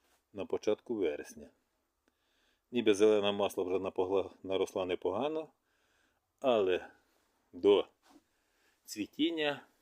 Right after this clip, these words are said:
і ще далеко. Ну, подивимося, чи має сенс в теплиці без підогріву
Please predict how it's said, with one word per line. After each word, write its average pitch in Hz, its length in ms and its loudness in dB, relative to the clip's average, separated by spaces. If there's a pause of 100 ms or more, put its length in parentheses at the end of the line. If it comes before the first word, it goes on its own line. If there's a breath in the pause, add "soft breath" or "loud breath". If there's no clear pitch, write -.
(480)
і 196 220 4
ще 262 200 4
далеко. 131 600 0 (880)
Ну, 160 100 -12
подивимося, 85 680 -10 (1200)
чи 98 140 -10
має 98 320 -4
сенс - 440 -8
в - 40 -20
теплиці - 440 -6
без 90 140 -8
підогріву 131 640 -2